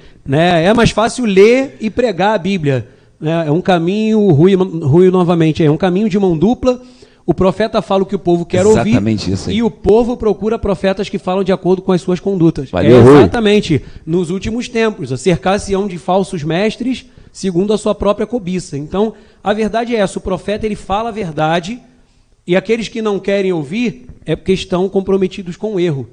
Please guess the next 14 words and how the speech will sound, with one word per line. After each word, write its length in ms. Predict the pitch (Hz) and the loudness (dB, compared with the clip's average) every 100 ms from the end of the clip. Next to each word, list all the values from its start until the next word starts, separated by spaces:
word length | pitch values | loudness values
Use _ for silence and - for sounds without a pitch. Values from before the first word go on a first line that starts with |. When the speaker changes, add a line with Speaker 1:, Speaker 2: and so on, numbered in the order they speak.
| _ _ | _ _
Speaker 1:
né? 80 | - | -14
Speaker 2:
Exatamente. 680 | 92 98 151 78 82 90 175 | -4 -2 -2 -4 -4 0 0
Speaker 1:
Agora 280 | 190 233 | 2 2
vamos 240 | 196 247 233 | 2 0 2
lá, 140 | 214 | 2
continuar 420 | 214 208 220 208 | 2 0 0 0
até 240 | 208 208 254 | 0 0 2
o 40 | |
versículo 500 | 226 220 233 233 208 | 2 0 -2 -2 -2
seis, 560 | - 202 226 170 - - - _ _ _ - - | 0 0 0 -2 -8 -14 -20 _ _ _ -20 -4
que, 680 | 160 165 165 156 151 - - | -2 0 2 0 -2 -6 -10
que 100 | 160 | -4
diz 180 | 190 | 0
assim: 360 | 185 175 165 | 0 0 -4